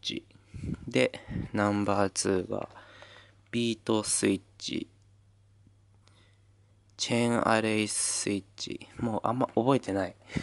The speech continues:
<laughs> で、シールド？ガトリング？あー、あったかも。あんま覚えてないな。えー、で、えー、ステレススイッチと、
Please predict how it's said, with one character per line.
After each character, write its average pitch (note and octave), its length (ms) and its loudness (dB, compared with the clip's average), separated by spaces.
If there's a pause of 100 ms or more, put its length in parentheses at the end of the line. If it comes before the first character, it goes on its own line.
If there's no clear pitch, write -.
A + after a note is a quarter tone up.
(560)
<laughs> - 1040 -16
で、 B2+ 300 -2 (180)
シ A2+ 560 4
ー G#2+ 60 2
ル A2 100 6
ド？ C#3+ 260 6 (1600)
ガ G#2 140 -2
ト A#2 200 4
リ A#2+ 140 8
ン G2+ 160 6
グ？ - 240 -4 (580)
あ G#2 60 -8
ー、 G2 540 4
あ - 20 4
っ G#2+ 60 0 (120)
た F2+ 100 -2
か F2 120 -2
も。 F#2+ 220 -10 (1080)
あ - 80 -14
ん B2+ 200 -8
ま B2+ 80 -6
覚 A#2+ 200 -2
え A2 40 -2
て - 100 -10
な F2+ 100 -6
い F#2+ 80 -12
な。 - 160 -12 (220)
え A2+ 220 0
ー、 A2 80 0
で、 C#3+ 340 4
え G2 600 0
ー、 - 20 -4
ス - 80 -2
テ - 160 2
レ F#2+ 120 2
ス - 40 -4
ス - 180 2
イ F#2 40 2
ッ - 100 -4
チ - 180 -10 (640)
と、 D3 220 0